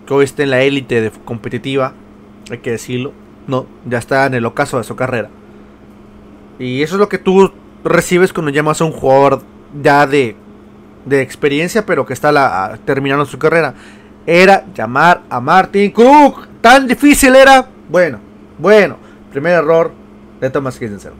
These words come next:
Segundo, se le comunica al club y ellos lo publican. Se le comunica a Shelahu y Shelahu lo publica. Se envía el formulario de cambios a conmebol.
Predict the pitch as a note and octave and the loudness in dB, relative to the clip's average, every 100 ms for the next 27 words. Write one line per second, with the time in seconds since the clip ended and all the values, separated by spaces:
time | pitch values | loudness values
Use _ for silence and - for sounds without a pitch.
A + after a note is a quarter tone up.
0 | - - - - - F3 F#3+ D#3 D#3 D3 | -20 -20 -20 -14 -4 0 0 0 -2 -2
1 | D3 D#3+ F#3 G3 F3+ F3 F3 E3+ - - | -2 -4 -4 -2 -4 -4 -6 -6 -18 -18
2 | C#3 D3 D3 C3+ B2+ B2 B2+ - - - | -6 -2 -2 -2 -6 -8 -8 -10 -18 -20
3 | - - - - - - - A#2 A2+ A2+ | -20 -20 -20 -20 -20 -20 -14 -12 -10 -10
4 | B2+ C#3+ - D#3+ E3+ E3+ C#3 B2 B2 - | -8 -8 -4 -4 -4 -6 -6 -6 -8 -10
5 | G2+ - - - - - - - D3+ F#3 | -16 -18 -20 -20 -20 -20 -12 -10 -2 -2
6 | - E3 D#3+ E3 D3+ C#3 D3 D3 D3+ D3+ | -2 -4 -2 0 0 -2 -4 -6 -6 -4
7 | E3 F#3+ F#3 | -2 -2 -2